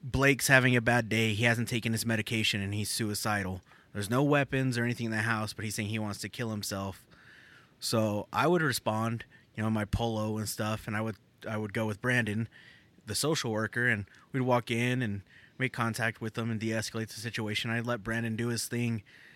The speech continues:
you know, and my only part there would be, you know, if Blake went off and pulled a gun out of nowhere and tried to shoot Brandon, then,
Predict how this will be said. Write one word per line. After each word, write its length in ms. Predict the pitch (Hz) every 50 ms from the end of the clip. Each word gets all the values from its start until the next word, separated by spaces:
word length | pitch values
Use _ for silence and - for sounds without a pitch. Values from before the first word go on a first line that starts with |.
| - - _
you 80 | 113 110
know, 380 | 107 104 101 104 104 95 - - _ _ - - _ _ _ _ _
and 180 | - 131 131 123
my 220 | 120 120 123 131
only 680 | 135 139 135 135 127 131 127 127 120 120 120 113 104 - - _ _ _ _ _ _ _ _ _ _ - _ _ _ _ _
part 340 | - - - 139 139 131 -
there 180 | 120 123 123 120
would 160 | 120 110 98
be, 340 | - 113 113 113 110 101 - _ _ _ _ _ _ _ _ _
you 100 | - 113
know, 100 | 104 104 107
if 140 | 104 - -
Blake 260 | 135 127 120 - -
went 100 | 117 113
off 140 | 113 113 104
and 100 | 110 98
pulled 140 | - 127 113
a 40 | 104
gun 180 | 110 123 123
out 140 | 113 113 107
of 80 | 104 98
nowhere 340 | 123 120 113 110 110 107 107
and 100 | 101 -
tried 140 | - 120
to 60 | 104 98
shoot 200 | - 131 110 92
Brandon, 360 | 123 123 120 110 110 107 107
then, 200 | 107 101 98